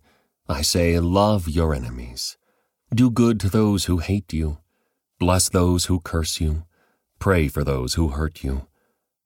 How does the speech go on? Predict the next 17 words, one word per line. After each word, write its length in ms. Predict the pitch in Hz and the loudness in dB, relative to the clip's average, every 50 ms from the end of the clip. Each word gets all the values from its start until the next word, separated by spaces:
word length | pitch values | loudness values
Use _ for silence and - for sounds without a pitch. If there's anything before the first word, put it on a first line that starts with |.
| _ _ - | _ _ -6
If 120 | 95 - | -4 -2
someone 340 | - 120 120 113 107 101 87 | 0 2 4 4 4 4 2
slaps 380 | - - 110 107 104 - - | 0 0 0 0 0 0 0
you 120 | 107 101 101 | 0 2 2
on 160 | 104 98 90 | 2 2 2
one 200 | 85 82 76 69 | 2 2 0 0
cheek, 460 | 67 - - 71 - _ - - - _ _ _ _ _ - - | -2 -6 -8 -10 -12 _ -18 -20 -20 _ _ _ _ _ -2 0
offer 260 | 127 123 - 139 135 | 0 0 0 -2 0
the 160 | 127 127 127 | 0 2 2
other 220 | 127 107 80 71 | 2 2 0 -2
cheek 260 | 69 - - 69 - 92 | -4 -4 -6 -4 0 0
also. 520 | 82 78 71 - - 65 62 64 - _ _ _ _ _ _ _ _ _ _ _ _ - | 0 0 -2 -4 -8 -10 -12 -12 -16 _ _ _ _ _ _ _ _ _ _ _ _ -10
If 120 | - 69 - | -10 -6 -2
someone 240 | - 82 82 82 85 | 0 0 2 2 0
demands 400 | 92 80 82 82 82 82 80 - | 0 0 2 2 2 2 0 0
your 100 | 82 - | -2 -4
coat, 420 | - - - 90 87 - - - | -4 -4 -2 -2 -2 -2 -6 -16